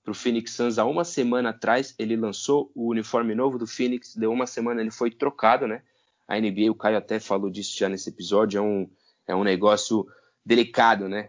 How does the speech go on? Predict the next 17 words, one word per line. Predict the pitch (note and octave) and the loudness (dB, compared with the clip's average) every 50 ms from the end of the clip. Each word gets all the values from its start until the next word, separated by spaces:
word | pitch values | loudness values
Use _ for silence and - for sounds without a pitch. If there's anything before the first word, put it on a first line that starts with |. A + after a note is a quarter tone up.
| _ _ | _ _
pros | G2 F#2+ | -10 -4
jogadores | G2+ A2 A2 A2+ G#2+ G#2 A2 A#2 B2 A#2 G#2+ A2+ | -2 0 2 2 2 2 2 0 0 0 -2 -4
e | A2+ | -6
pras | A#2 A#2+ A#2 A2 - | -4 -4 -6 -6 -4
franquias, | - B2 A#2 A2 - _ - A2+ A2+ A2 - | -4 -4 -4 -4 -6 _ -2 -2 -2 -2 -2
mas | C3+ C#3+ D#3 D#3+ G#3 | -2 0 0 2 2
é | A3 F3+ | 2 2
isso, | D3+ - - - A#2 | 2 0 -2 -6 -4
né, | A2 A2 | -2 -2
o | G#2 G2 | -2 -4
Oklahoma | - - G#2 G#2 A2+ A#2+ B2+ B2 | -2 -2 -4 -2 -2 -2 -4 -2
tá | - A#2+ A#2 | -2 -4 -4
com | - A#2 | -4 -10
um | |
time | A2 - A#2+ A2+ G#2+ | -12 -10 -8 -8 -8
muito | G#2+ G#2 G#2 G#2+ - - A2 | -10 -12 -14 -16 -12 -12 -6
bom | G#2+ A2 G#2+ A#2 D#3 | -2 0 0 0 -2